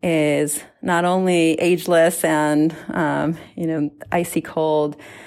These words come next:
uh, plastic, but she is basically very much white. Um, she was introduced as, you know, a blonde, and Mattel had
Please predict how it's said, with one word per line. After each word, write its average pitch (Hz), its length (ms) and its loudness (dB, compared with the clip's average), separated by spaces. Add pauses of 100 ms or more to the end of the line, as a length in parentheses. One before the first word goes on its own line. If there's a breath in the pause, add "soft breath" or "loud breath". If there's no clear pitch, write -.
(300 loud breath)
uh, - 240 -2
plastic, 214 840 2
but 175 240 2
she 180 540 0 (360 loud breath)
is 175 400 0
basically 226 680 0 (240)
very 190 260 2
much 175 340 -2
white. 156 540 0
Um, 143 200 -4
she - 180 -8
was 147 180 -4
introduced 220 580 -2
as, 180 420 2 (200)
you 196 140 -4
know, 165 160 0
a 165 80 0
blonde, 175 580 4
and 160 580 0
Mattel 185 440 2
had 160 440 -2